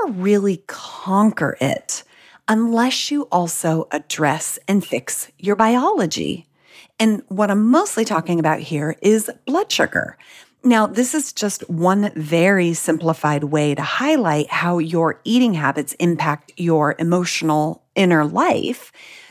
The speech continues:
And I could dedicate probably fifteen podcast episodes to this topic alone.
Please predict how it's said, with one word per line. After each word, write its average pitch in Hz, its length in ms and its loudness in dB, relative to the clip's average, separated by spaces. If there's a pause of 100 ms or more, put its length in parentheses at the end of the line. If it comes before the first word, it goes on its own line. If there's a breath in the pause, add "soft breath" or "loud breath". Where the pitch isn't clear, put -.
(160 loud breath)
And 208 360 2
I 247 180 0
could 262 180 0
dedicate 170 520 0
probably 175 460 2
fifteen 180 540 0
podcast 156 600 -2
episodes 151 500 -2
to - 120 -8
this 156 140 -2
topic 151 360 -2
alone. 143 640 0